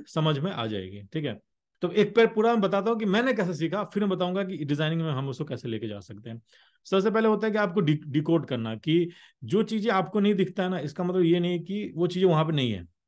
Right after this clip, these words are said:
वो चीजें वहां पे है। जैसे for example क्या होता है कि आप लोग बहुत भटकते हो, बोलते हो, "क्लाइंट नहीं मिल रहा है, क्लाइंट नहीं मिल रहा है, क्लाइंट नहीं मिल रहा है।" लेकिन मार्केट में ऐसा तो नहीं है, क्लाइंट नहीं है, क्लाइंट तो है।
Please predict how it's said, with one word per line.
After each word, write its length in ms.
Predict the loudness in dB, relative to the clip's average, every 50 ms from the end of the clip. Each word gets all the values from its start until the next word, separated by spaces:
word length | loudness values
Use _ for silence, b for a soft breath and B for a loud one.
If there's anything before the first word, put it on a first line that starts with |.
| -4 -2
वो 80 | -2
चीजें 160 | 0 2 2
वहां 200 | 4 4 4 4
पे 80 | 4 2
है। 340 | 0 0 -2 -4 -6 -10 _ _ b b b b b b b b b -6 -2
जैसे 160 | 0 0 0
for 140 | 2 4 4
example 300 | 4 4 4 2 0 2
क्या 100 | 2 2
होता 160 | 0 2 0
है 60 | -2 -2
कि 80 | -2
आप 220 | -2 -2 -2 0 0
लोग 200 | 0 0 0 0
बहुत 160 | -2 -2 0
भटकते 360 | -2 -2 -2 -2 -4 -2 -4
हो, 160 | -4 -4 -4
बोलते 220 | -4 -4 -2 -2 -2
हो, 60 | 0
"क्लाइंट 260 | 0 -2 -2 -2 -2
नहीं 120 | -2 -2
मिल 100 | -2 -2
रहा 80 | -2 -2
है, 60 | -4
क्लाइंट 260 | -4 -4 -6 -6 -4
नहीं 100 | -4 -6
मिल 100 | -4 -4
रहा 60 | -4 -4
है, 40 |
क्लाइंट 200 | -4 -4 -6 -4
नहीं 100 | -4 -4
मिल 80 | -6 -6
रहा 40 | -4
है।" 60 | -4
लेकिन 160 | -2 0 0
मार्केट 300 | 2 2 2 0 0 0
में 120 | -2 -2 -2
ऐसा 160 | -2 -2 -2
तो 100 | 0 0
नहीं 120 | 0 0
है, 40 | 0
क्लाइंट 280 | 0 0 0 0 0 0
नहीं 140 | 0 -2
है, 100 | -4 -6
क्लाइंट 280 | -6 -4 -4 -2 -2 -2
तो 80 | -2 -2
है। 280 | -2 0 -2 -4 -6